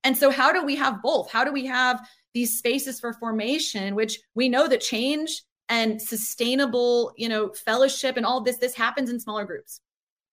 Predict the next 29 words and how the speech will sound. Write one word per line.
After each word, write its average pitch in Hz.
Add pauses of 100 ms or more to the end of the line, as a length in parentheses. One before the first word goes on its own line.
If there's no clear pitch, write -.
(140)
It 214
just 214
does. 190
Doesn't 196
happen 220
with 208
a 196
hundred 214
people. 196
It -
happens 208
a 208
lot 220
better 233
with - (320)
ten, 180
twenty 196
people. - (420)
You 233
know, 226
when 233
you've 247
got 233
a 226
hundred 226
people 233
all 226
facing 226
forward, 214